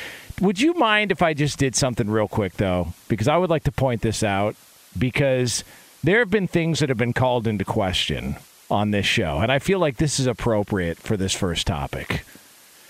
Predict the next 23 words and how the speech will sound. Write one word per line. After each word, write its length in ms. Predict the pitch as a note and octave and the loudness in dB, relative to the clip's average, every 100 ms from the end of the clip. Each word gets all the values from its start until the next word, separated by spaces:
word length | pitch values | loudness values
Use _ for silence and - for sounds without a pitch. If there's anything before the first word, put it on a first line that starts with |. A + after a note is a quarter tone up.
| - - | -20 -8
So 440 | - F#3+ G3 F#3+ - - - - - - - - - | -2 2 4 2 -2 -10 -20 -20 -20 -20 -20 -20 -10
sometimes 1040 | - - B3+ B3+ G3+ E3 D3+ C#3+ C#3+ - - - - - | -2 0 2 2 2 4 2 2 0 -4 -8 -18 -6 0
people 260 | F#3+ F3 | 2 2
will 140 | D3+ C#3 | 2 2
call 280 | D#3 D#3 | 2 2
into 140 | D3 B2+ | 0 0
question 800 | - C#3 C3 - D3+ D3 D3+ D3 - - - - | 2 2 2 0 0 2 0 -2 -8 -12 -10 0
my 220 | C3 C3 | 2 2
musical 480 | B2+ C#3+ C#3 A2+ G2 | 2 2 0 -2 -2
talents 680 | - G#2 F#2 C2+ D#2 - - | -2 0 -2 -4 -2 -2 -2
on 200 | G2+ F#2+ | 0 0
this 140 | E2+ | 0
show. 500 | - F2+ A#1+ A#2 - - - | 0 -2 -2 -4 -6 -4 0
That 160 | E3+ | 2
has 160 | F#3 C3 | 0 0
been 200 | D#3 D3 | 0 2
known 200 | C#3+ C#3 | 0 0
to 80 | A#2 | 0
happen 340 | A#2 A2 G#2 | 0 0 -2
from 200 | A2 F#2 | -2 0
time 240 | G2 F2+ E2 | 0 -2 -2
to 80 | |
time. 440 | - D#2 A#1 B1 | -4 -4 -6 -8